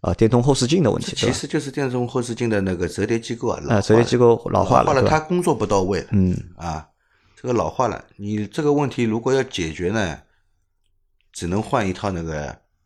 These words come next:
Speaker 2: 那个如果买得到这个反光镜底座的话呢，换一套反光镜底座，因为它这套折叠机构都在底座里面。如果买，买不到单独的底座的，那就只能换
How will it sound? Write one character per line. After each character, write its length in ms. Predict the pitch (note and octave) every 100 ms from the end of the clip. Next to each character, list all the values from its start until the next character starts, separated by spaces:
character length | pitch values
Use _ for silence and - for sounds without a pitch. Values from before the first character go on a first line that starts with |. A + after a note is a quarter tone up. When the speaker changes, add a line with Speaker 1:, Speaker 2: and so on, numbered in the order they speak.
| _ - _ _ _ _ _ _ _ _ _ _ _
Speaker 2:
那 140 | G#2 F#2+
个 600 | G2 F#2+ F#2 F2+ F2+ F#2
如 280 | G2 C3
果 640 | E3+ A2 F2+ D#2+ D2 D#2 D2+ - _ _
买 340 | F#2 F#2 E2+ E2
得 100 | G#2+
到 220 | D3 A2+
这 140 | -
个 240 | F#2 F#2+ E2+
反 200 | F2 E2
光 140 | A2
镜 160 | B2 B2
底 160 | F2+
座 180 | D#2+ C#3
的 80 | G#2+
话 140 | F#2+
呢， 180 | E2 C#2 - _ _
换 300 | _ - G#2
一 20 |
套 180 | G2 A2
反 160 | F#2+ E2+
光 140 | F#2
镜 100 | G#2+
底 120 | F2+
座， 200 | D2+ G#2+ -
因 100 | A2+
为 100 | A2+
它 200 | - A#2
这 120 | B2+
套 220 | A2+ A2+
折 160 | G2 G2
叠 100 | G#2
机 140 | -
构 100 | A2+
都 120 | A2
在 100 | G#2+
底 160 | G#2+ E2
座 160 | A2+ G#2
里 100 | C#2+
面。 140 | C2+ - - - - - _ -
如 120 | A#2+
果 140 | D#3+
买， 160 | C#3 A#2
买 340 | - G#2+ G2
不 100 | F2+
到 280 | D#3 D#3 B2
单 280 | G#2 - B2+
独 120 | G#2+
的 100 | G2+
底 160 | F2 E2
座 180 | - G2
的， 220 | D#2+ D2+ _ _ _ _ _
那 80 | G#2
就 80 | G2+
只 100 | E2+
能 140 | E2+
换 180 | G2